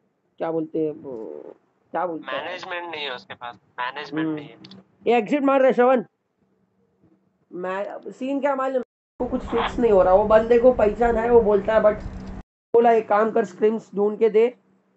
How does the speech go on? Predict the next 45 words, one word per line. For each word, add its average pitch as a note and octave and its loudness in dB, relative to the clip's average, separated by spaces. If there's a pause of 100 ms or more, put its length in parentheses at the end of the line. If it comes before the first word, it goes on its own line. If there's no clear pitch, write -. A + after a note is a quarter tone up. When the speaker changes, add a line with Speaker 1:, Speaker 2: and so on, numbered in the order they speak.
(760)
Speaker 1:
ओ, E3+ -2
हम F#3 0
लोग B3 2
को B3+ 4
स्क्रिम्स C4 -4
खेलने A3+ 0
दे, G#3+ -2
तो A3+ -2
पता A3+ -2
चलेगा A#3 -2
कौन G#3+ -2
किस G#3 -12
में A3 -8
best G#3+ -8
है G#3 -4
करके। E3+ -4
चार D#3+ -6
पांच F#3+ -8
स्क्रिम्स G3+ -8
खेलेगा G3+ -4
तो G3+ -6
अच्छा G3+ -6
है F#3+ -4
ना।" G3 -8 (960)
अब D3+ -10
स्क्रिम्स G3+ -4
वो A3+ 0
बोल A3 0
रहा A#3+ -2
है A3+ -4
मेरे A3+ -4
को G#3+ -2
इतना A3 -6
है G#3+ -4
कि G3+ -6
हाँ, G3+ -4
स्क्रिम्स G#3 -8
है G3+ 0
अच्छा F#3+ -8
खासा, F#3+ -6
मेरे F#3 -6
को F#3 -6
पहचान F3+ -4
है F#3 -2
अच्छा, E3+ -6